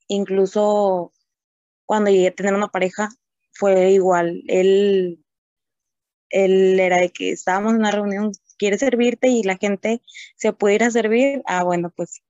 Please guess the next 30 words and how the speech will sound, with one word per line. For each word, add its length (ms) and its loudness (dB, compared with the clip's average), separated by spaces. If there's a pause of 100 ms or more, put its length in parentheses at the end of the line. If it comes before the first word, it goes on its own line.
(160)
párate 380 -2
y 100 2
ve 120 0
y 100 -4
sírvete, 420 -2
¿no? 300 -6 (800)
Entonces, 840 -4
yo 240 -2
creo 240 0
que 340 0
son 220 -2
esas 260 -4 (640)
cositas 420 0
que 120 -2
tú 180 0
vas 120 2
viendo 220 -2
de 100 0
chiquita 320 -4
que 100 -2
a 40 -8
ti 100 -4
no 120 -2
te 80 0
gustan, 600 2
pero 480 0
las 240 -2
empiezas 380 -2
a 60 2
aplicar 400 -6